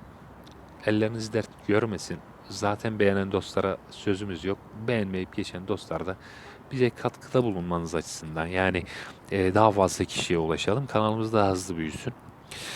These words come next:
Bu hususta da anlaştıysak hepinize teşekkür edip hemen bültene geçmek istiyorum. Değerli dostlar, Gençler Birliği Beşiktaş maçında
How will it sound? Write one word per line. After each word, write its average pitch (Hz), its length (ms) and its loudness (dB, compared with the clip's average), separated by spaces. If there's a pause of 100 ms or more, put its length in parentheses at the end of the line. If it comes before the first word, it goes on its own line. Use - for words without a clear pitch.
(380)
Bu 135 100 6
hususta 113 460 4
da 117 180 6 (240)
anlaştıysak 107 720 2 (120)
hepinize 104 500 0
teşekkür - 580 -2
edip 101 200 2
hemen 107 240 0 (100)
bültene 107 360 0
geçmek 98 320 2
istiyorum. 92 360 0 (2250)
Değerli 123 240 10
dostlar, - 560 2
Gençler 113 480 8
Birliği 113 200 6
Beşiktaş 104 420 2
maçında 104 440 0